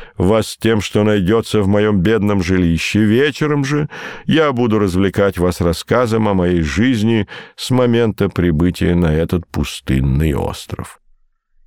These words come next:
Он позвал Калибана и приказал ему сделать приготовление для приема гостей. Все были поражены, когда увидали страшное чудовище.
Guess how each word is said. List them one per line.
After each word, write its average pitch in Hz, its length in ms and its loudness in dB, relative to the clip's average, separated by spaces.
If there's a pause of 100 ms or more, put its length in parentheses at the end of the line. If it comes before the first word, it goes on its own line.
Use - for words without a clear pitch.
(280)
Он 165 220 2
позвал 87 380 0
Калибана 185 600 0 (360)
и 180 120 2
приказал 170 600 0
ему 156 240 0
сделать 139 400 0
приготовление 131 760 2
для 113 240 2
приема 110 480 0
гостей. 92 640 -4 (300)
Все 147 280 2
были 156 260 2
поражены, 160 720 0
когда 107 460 0
увидали 120 600 2
страшное 113 800 0
чудовище. - 760 -2